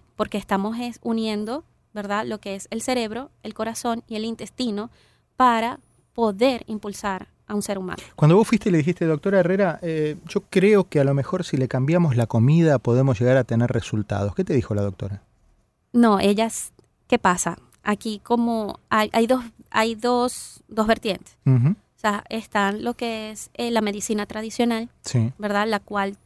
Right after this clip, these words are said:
Speaker 1: todavía no acepta
Speaker 2: Claro.
Speaker 1: este tratamiento biomédico,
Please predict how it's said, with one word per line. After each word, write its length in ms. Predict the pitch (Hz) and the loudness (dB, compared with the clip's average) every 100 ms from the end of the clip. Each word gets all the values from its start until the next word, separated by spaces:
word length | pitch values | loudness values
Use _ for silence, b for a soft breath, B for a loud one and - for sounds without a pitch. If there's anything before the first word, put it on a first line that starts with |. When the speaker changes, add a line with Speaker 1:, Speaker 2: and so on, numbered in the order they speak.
| _ _ | _ _
Speaker 1:
todavía 600 | 220 208 196 190 202 214 | 0 0 0 -2 -2 -4
no 220 | 208 208 202 | 2 6 6
acepta 600 | 202 - 226 - - 277 _ b b b - | 4 2 0 0 -2 -4 _ b b b -10
Speaker 2:
Claro. 180 | - 220 | 0 2
Speaker 1:
este 640 | 202 - 214 208 202 196 | 2 2 2 2 -2 -4
tratamiento 500 | - 214 202 202 196 | 0 0 2 -2 0
biomédico, 640 | 208 220 247 208 202 - | -2 -2 -2 -4 -4 -6